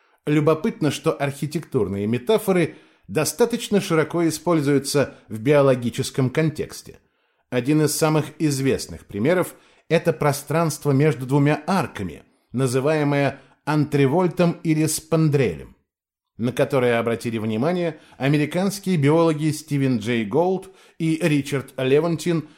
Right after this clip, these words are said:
во время посещения базилики Сан-Марко в Венеции.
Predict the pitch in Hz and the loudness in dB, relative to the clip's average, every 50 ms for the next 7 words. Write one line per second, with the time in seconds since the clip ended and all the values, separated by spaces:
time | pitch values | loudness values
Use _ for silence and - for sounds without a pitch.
0 | _ _ - 104 127 147 165 196 214 208 185 - 170 147 - 160 147 - - - | _ _ -4 -2 0 2 2 4 2 2 2 0 -2 -2 -2 -4 -4 -4 -2 0
1 | 185 190 180 175 165 165 156 131 135 139 135 120 139 165 160 151 147 - - 147 | 0 0 2 2 2 2 2 2 2 2 2 2 0 0 0 -2 -2 0 0 2
2 | 143 123 143 - - 135 123 120 120 123 123 120 117 117 - - 117 113 - - | 2 2 0 -2 -4 -2 0 0 0 0 0 0 -2 -4 -4 -4 -4 -4 -4 -6
3 | - 110 107 107 113 131 139 135 95 67 67 - - - - 55 50 50 - | -10 -12 -12 -8 -4 -2 -2 -2 -2 -4 -8 -12 -14 -14 -14 -16 -20 -20 -20